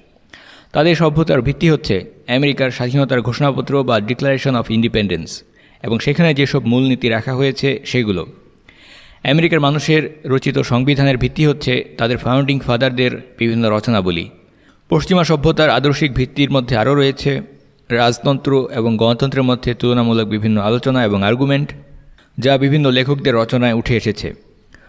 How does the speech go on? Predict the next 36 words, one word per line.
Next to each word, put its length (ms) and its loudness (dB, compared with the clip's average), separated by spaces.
সুতরাং 340 0
তাদের 300 0
সভ্যতার 460 0
আদর্শিক 500 -4
ভিত্তি 280 -4
হচ্ছে 340 -2
কিছু 520 -4
রাজনৈতিক 580 0
চিন্তাধারা 760 -2
যা 220 -2
মানুষের 560 -2
মস্তিষ্ক 760 -4
প্রসূত। 400 -4
এটাই 260 0
হচ্ছে 520 -4
সার 280 -2
কথা। 340 -6
এখানে 260 2
কেউ 160 4
হয়তো 240 2
বলতে 220 0
পারেন, 280 0
"না, 260 0
এখানেই 300 -2
সব 140 -2
কিছু 240 -4
শেষ 280 -2
নয়, 160 -4
এর 180 0
বাইরেও 320 0
তাদের 280 -2
বিভিন্ন 380 0
ট্র্যাডিশন 540 -2
বা 100 0
ঐতিহ্য 380 0
আছে, 320 -2